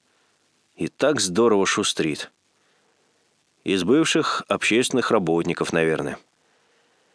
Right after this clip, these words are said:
Я понял, что это в точности как у меня. Там тоже бывшие парторги, главные закоперщики на похоронах.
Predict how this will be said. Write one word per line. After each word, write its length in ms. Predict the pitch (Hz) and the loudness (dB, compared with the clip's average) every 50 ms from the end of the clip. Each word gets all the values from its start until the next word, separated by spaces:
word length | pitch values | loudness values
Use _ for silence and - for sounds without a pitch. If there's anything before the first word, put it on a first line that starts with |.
| _ _ _ _ _ _ _ _ _ | _ _ _ _ _ _ _ _ _
Я 200 | - 104 139 202 | -2 0 2 2
понял, 540 | 190 - - 123 123 117 113 104 95 87 - - - _ _ | 2 2 2 4 4 4 4 4 2 0 -2 -6 -14 _ _
что 320 | - - - - 98 101 | -8 -8 -4 0 2 4
это 480 | 143 190 208 208 180 180 180 170 160 143 | 4 4 4 2 2 2 2 2 2 0
в 100 | - - - | -2 -2 0
точности 560 | 170 180 190 175 - 165 143 - - 143 120 | 0 2 2 2 0 -2 -2 0 0 -2 0
как 280 | - 107 117 120 - | 2 0 0 0 -2
у 120 | - 104 92 | -6 -4 -2
меня. 480 | 87 82 78 73 78 78 76 69 - - _ _ _ _ _ _ _ _ _ _ _ _ _ - | -2 -2 -2 -2 -2 -4 -4 -6 -8 -14 _ _ _ _ _ _ _ _ _ _ _ _ _ -2
Там 220 | 185 196 208 180 | 0 2 2 2
тоже 340 | - 147 151 143 123 123 104 | 4 4 4 4 4 2 2
бывшие 440 | 87 90 139 180 - - - 131 101 | 2 2 2 2 2 0 0 0 0
парторги, 760 | - 92 82 - - - 151 180 190 170 151 151 143 131 - _ _ _ _ _ _ _ | 2 0 -2 0 0 2 2 2 2 2 0 -2 -2 -2 -4 _ _ _ _ _ _ _
главные 640 | - - 90 90 113 151 180 175 160 160 151 147 120 | -6 -2 2 2 4 4 4 2 2 0 0 0 0
закоперщики 960 | 101 95 - 85 - - - 123 160 156 - - 127 117 - 127 120 117 - - | 0 -2 -2 -4 -4 0 0 0 0 0 0 -2 -2 -2 -2 -2 -2 -2 -2 -2
на 120 | 95 85 | -4 -4
похоронах. 800 | - 85 80 - 78 76 80 73 71 73 73 - - - - | -4 -4 -4 -2 -2 -2 -2 -2 -2 -4 -4 -4 -6 -8 -12